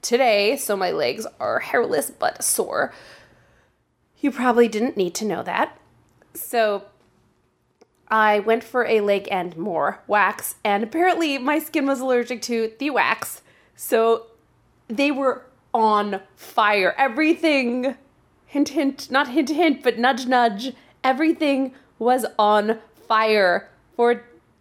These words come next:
three days, basically. It was, oh, it hurt so much. Actually, I know how it feels 'cause I currently have mosquito bites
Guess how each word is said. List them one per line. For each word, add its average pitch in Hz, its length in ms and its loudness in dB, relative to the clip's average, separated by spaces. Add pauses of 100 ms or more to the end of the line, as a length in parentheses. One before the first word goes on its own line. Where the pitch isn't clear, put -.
(280)
three 269 400 0
days, 320 640 0 (680)
basically. 440 960 -4 (200)
It 339 200 0
was, 359 280 -2 (240)
oh, 339 360 0
it 339 120 -4
hurt - 220 -16
so - 280 -10
much. - 340 -10
Actually, 339 520 -2 (640)
I 302 100 0
know 285 300 0
how 359 180 0
it - 100 -10
feels 370 360 0
'cause 330 160 -4
I 269 80 2
currently - 440 -4
have 294 220 -2
mosquito 262 400 -4
bites 269 260 0